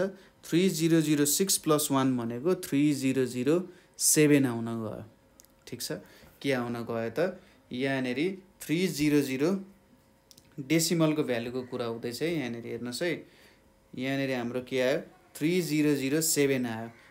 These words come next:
अब यहाँनिर फोर छ नि है, अगाडि फोर छ। अब अरू बेला त हामी डेसिमल गनेर हाल्थ्यौँ है, थ्री जिरो जिरो सेभेन आयो,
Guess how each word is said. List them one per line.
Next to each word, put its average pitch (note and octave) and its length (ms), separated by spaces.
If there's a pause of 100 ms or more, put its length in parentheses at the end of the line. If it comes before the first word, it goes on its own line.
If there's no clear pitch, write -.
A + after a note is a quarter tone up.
(140)
अब D#3 160
यहाँनिर F#3 420
फोर D3+ 280
छ D3+ 180
नि C3 160 (220)
है, C3 120 (420)
अगाडि C#3+ 300
फोर E3 260
छ। F3 100 (680)
अब D#3 100
अरू F3+ 320
बेला G3 260
त G3 80
हामी C#3+ 360
डेसिमल E3 560 (340)
गनेर D#3 320
हाल्थ्यौँ A#2 480 (320)
है, D3 160 (360)
थ्री D#3 160
जिरो F3 260
जिरो E3+ 220
सेभेन D#3+ 460
आयो, E3 360